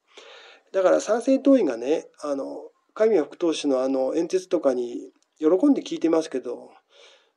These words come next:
私は非常に違和感感じますよ。あの戦争はおかしな戦争だったし、日本人がそれを引き起こしたわけだし、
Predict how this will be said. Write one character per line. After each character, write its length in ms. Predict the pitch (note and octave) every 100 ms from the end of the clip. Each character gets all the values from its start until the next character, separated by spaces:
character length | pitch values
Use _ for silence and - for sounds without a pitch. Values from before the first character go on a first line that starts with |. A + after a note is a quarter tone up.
| _ _ _ _ _ -
私 360 | F3 E3+ F#3
は 60 | F3
非 120 | -
常 140 | A2+
に 80 | G#3
違 40 | A3+
和 100 | C4
感 180 | D#3
感 180 | B2+ C3
じ 80 | C3
ま 120 | C#3+
す 160 | C3+ B2
よ。 120 | G#2+ - _ _ _ _ _ _ _ _ _ _ _ _ _ _ _ _ _ _ _ _ _ _ _ _ _ _ _ _ _ _ _ _ _ _ _ -
あ 100 | F3
の 120 | A3+
戦 180 | - B3
争 180 | A#3+ B3+
は 120 | A3
お 80 | C#3
か 140 | A#3+
し 100 | -
な 100 | -
戦 200 | - D#3
争 220 | C#3+ D3
だ 100 | D3+
っ 80 | D3+
た 120 | B2
し、 380 | - C3 A2 - _ _ _ _ _ _
日 120 | F3
本 140 | G#3+ C4
人 140 | C4+
が 100 | G#3
そ 140 | C#3+ C#3+
れ 60 |
を 40 | C#3
引 60 |
き 60 | -
起 160 | G#3+
こ 120 | G#3+ A#3
し 60 |
た 100 | -
わ 120 | C3
け 100 | C3+
だ 120 | A2+ G#2
し、 420 | - C3 -